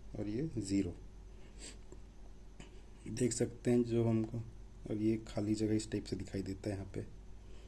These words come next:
अब हम ज़रा इसका पीछे हिस्सा देखते हैं, पीछे हिस्सा किस तरह से दिखता है note का। ये हमने पीछे कर लिया,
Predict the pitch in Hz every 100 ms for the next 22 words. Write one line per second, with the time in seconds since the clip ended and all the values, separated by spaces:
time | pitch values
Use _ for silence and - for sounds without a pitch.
0 | - - - - 127 117 123 120 120 117
1 | - 120 - - 120 - 120 110 - 101
2 | 101 - - 110 - - - - - -
3 | - - - - - - - - - -
4 | 110 - 120 113 - - 113 - 110 101
5 | 98 101 - 113 104 95 - - 107 -
6 | - - - - - - - - - -
7 | - - - - - - - - - -
8 | - - - - - - - 113 120 120
9 | 120 120 117 117 107 127 117 117 113 131